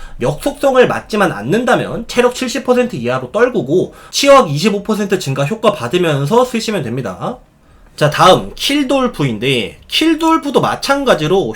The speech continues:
효과가 막 이것저것 달려있는데 요약해서 설명을 하면은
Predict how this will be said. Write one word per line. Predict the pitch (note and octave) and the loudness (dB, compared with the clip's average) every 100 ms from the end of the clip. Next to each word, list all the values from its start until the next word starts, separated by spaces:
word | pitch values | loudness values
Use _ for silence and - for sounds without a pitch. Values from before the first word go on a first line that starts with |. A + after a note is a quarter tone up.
| - | -6
효과가 | - E4+ E4 | -2 2 4
막 | A#3+ G3 C#3+ | 4 2 0
이것저것 | D#4 D#4+ D4+ C#4 | -4 -2 -2 -2
달려있는데 | D3 F#3 C3+ A#2+ C3 F#3 F#2 - - - B2 | 0 2 0 -2 0 0 0 -6 -20 -20 -2
요약해서 | C3 B3 D4+ C#4 B3+ | 4 6 4 2 2
설명을 | A3 A3+ A3+ G3+ G#3 | 4 2 2 2 2
하면은 | F#3+ E3 F#3 G2 | 2 2 0 -2